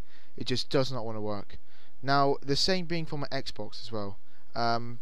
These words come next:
because I use my Roxio for my computer, uh, for some reason now it doesn't wanna work my Xbox. I don't know why it is doing that. Um, I'm gonna have to sort that out. Hopefully I'll be able to may return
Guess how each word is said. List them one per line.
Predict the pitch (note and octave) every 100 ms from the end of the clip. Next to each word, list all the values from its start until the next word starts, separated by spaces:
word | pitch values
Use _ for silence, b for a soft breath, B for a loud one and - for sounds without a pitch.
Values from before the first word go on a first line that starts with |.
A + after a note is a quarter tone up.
| -
because | C3 F3+
I | F3+
use | F3+ E3
my | D3+ C#3+ C3+
Roxio | C3 - - B2
for | -
my | A#2+ A2+ A2+ - -
computer, | B2+ - D3+ D#3 E3+ - b b b b b b
uh, | B2+ B2+
for | -
some | C3+ E3
reason | D#3+ D3+ B2+
now | B2+ B2+
it | A2
doesn't | B2+ C3
wanna | A#2+
work | A#2 A#2+ A2
my | A2
Xbox. | G#2 - A2 G#2+ G#2
I |
don't | B2+ B2+
know | B2+ B2
why | A#2 A#2+ A2+
it | A#2
is | A2+ A2+
doing | - A2 A2
that. | G#2+ - b b b b -
Um, | - G#2+ G#2+
I'm | G#2+
gonna | B2
have | A#2+
to | A2
sort | - A#2
that | A2+
out. | G#2 G#2+
Hopefully | A#2 F3 - F#3 E3 C#3+
I'll | C#3
be | C#3 D3
able | C3+
to | -
may | C3+ C#3 D3+ D3
return | C#3 C#3 D3+ C3+ C3 B2